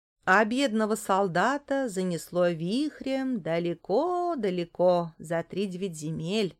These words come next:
в тридесятое государство и бросило на косе промеж двух морей. Упал он на самый узенький клинышек. Направо ли сонный оборотится, налево ли повернется,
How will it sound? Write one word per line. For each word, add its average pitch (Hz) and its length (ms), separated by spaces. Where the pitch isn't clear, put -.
в - 100
тридесятое 180 760
государство 185 1000
и 185 140
бросило 226 800
на 240 180
косе 247 460
промеж 233 480
двух 202 420
морей. 220 560
Упал 262 680
он 277 360
на 170 220
самый 247 580
узенький 208 680
клинышек. 160 920
Направо 269 580
ли 277 220
сонный 262 580
оборотится, 247 1120
налево 165 580
ли 254 100
повернется, 254 920